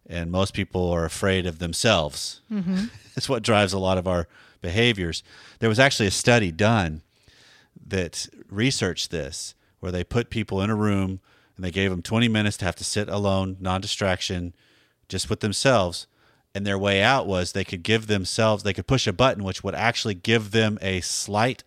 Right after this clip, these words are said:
Speaker 1: electroshock of pain to themselves.
Speaker 2: And did they know it was going to give them a shock?
Speaker 1: Yes, they
Speaker 2: Okay.
Speaker 1: did.
Speaker 2: Okay.
Speaker 1: And there are, <laughs> what, what, what was found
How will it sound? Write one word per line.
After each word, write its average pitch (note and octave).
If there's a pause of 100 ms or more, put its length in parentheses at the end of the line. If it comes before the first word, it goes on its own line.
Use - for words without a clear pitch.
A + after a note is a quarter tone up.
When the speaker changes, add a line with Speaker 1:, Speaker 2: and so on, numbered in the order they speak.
Speaker 1:
electroshock G2+ (880)
of F#2+
pain G#2+
to A#2
themselves. F2 (600)
Speaker 2:
And A3
did G#3
they A3
know G#3+
it A3
was G#3
going G#3
to G3+
give G3
them G3
a F#3
shock? F#3+
Speaker 1:
Yes, G#2+
they G#2+
Speaker 2:
Okay. G2 (100)
Speaker 1:
did. D2+ (440)
Speaker 2:
Okay. A3+ (100)
Speaker 1:
And G3+ (800)
there A2+
are, G2+ (300)
<laughs> -
what, A2+
what, A2+
what A#2
was G2+
found C3